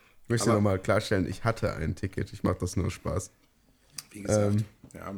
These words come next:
Speaker 1: Ja, aber es sind immer so viele Leute, die diskutieren. „Ich wusste das nicht, Automat ist kaputt.“ Oder, ähm, keine Ahnung, äh, was das immer, „Ich hab doch ein Ticket.“ Oder,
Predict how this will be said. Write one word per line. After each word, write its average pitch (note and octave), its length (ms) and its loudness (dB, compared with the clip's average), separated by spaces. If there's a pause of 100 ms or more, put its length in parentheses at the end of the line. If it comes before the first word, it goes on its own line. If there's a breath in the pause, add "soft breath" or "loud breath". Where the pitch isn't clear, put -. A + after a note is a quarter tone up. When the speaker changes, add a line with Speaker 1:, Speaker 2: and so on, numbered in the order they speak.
(2000 loud breath)
Speaker 1:
Ja, D#3 120 8
aber D#3 120 8
es C3 100 2
sind C#3 100 4
immer B2+ 220 4
so B2 100 -2
viele A#2 220 2
Leute, A#2 180 2
die G#2 140 -4
diskutieren. G#2 580 0 (160)
„Ich D#3 160 2
wusste A#3 320 6
das A3 160 2
nicht, A3 400 2 (160)
Automat G#3 560 4
ist G#3+ 160 -6
kaputt.“ G#3+ 640 2 (280)
Oder, D#3 600 4
ähm, C#3 520 4 (160)
keine A2 220 2
Ahnung, A2+ 340 2 (1000)
äh, A#2 280 4
was A2 140 -2
das G2+ 180 -6
immer, F#2+ 380 2 (100)
„Ich F#2 340 0
hab G3 180 4
doch G3+ 160 6
ein F#3+ 100 0
Ticket.“ G3 560 0
Oder, A#2+ 320 2